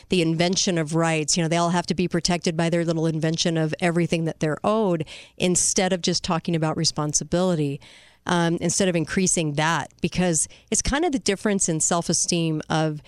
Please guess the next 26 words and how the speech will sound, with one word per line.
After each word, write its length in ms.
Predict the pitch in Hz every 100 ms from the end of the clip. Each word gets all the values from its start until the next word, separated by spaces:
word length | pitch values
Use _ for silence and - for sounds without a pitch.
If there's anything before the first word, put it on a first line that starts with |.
| - _ -
telling 340 | 208 214 233
somebody 320 | - 226 240
they're 160 | 233 233
great 200 | 233 233
all 120 | 233
the 80 | 233
time, 420 | 240 233 247 262 - _ _ _ _
or, 480 | - 101 98 101 - _ _ 196
uh, 120 | 202 -
you 100 | 202
know, 200 | 185 175
saying, 460 | - 214 196 185 - 196 180
"Do 240 | 233 254 220
this 360 | 170 147 -
thing," 540 | - 254 220 151 160 196
they 220 | 185 180
do 320 | 156 208 269 185
it. 260 | - - -
And 140 | 180
because 400 | 185 - 214 220
they 120 | 190 170
do 260 | 160 208
it, 220 | 160 175
they 120 | 180 160
get 240 | 170 -
the 240 | 156 147